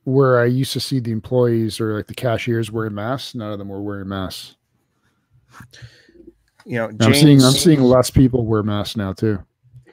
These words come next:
Speaker 2: James is saying he does the ordering thing, and they just throw it in my trunk,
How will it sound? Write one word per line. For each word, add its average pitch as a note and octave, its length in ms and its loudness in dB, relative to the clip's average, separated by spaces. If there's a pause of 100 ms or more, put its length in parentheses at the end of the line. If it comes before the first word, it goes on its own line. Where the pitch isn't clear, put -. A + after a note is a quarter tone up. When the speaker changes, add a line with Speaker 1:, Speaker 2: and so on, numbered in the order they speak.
(160)
Speaker 2:
James F#3 300 0
is D#3+ 80 0
saying D#3 220 2
he D3 160 -2
does C#3+ 320 0
the A#2 120 4
ordering B2+ 500 2
thing, A2 200 -2
and G2+ 100 -8
they G2+ 60 -6
just G2 180 -10
throw A#2+ 160 -4
it A#2+ 60 -4
in A#2 80 -6
my F#2+ 160 -8
trunk, B2 400 -8